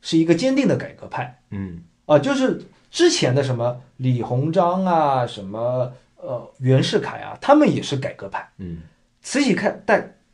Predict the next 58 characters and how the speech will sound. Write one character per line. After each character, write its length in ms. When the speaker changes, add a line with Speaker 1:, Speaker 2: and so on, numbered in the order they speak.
Speaker 1:
太 160
后 160
是 440
保 160
守 120
派 200
和 160
改 180
革 140
派 160
之 160
间。 320
Speaker 2:
嗯。 340
Speaker 1:
但 140
是 140
经 220
历 140
过 160
八 140
国 160
联 160
军 180
之 120
后， 260
慈 160
禧 80
太 160
后 100
是 60
一 80
个 100
坚 240
定， 20
Speaker 2:
坚 180
定 140
的 100
改 160
革 60
派。 40
Speaker 1:
坚 160
定 120
的 120
改 120
革 120
派。 160
Speaker 2:
嗯。 120
Speaker 1:
只 140
不 100
过 120
他 120
们 100
还 180
没 100
有 160
到 480
孙 260
中 200
山 220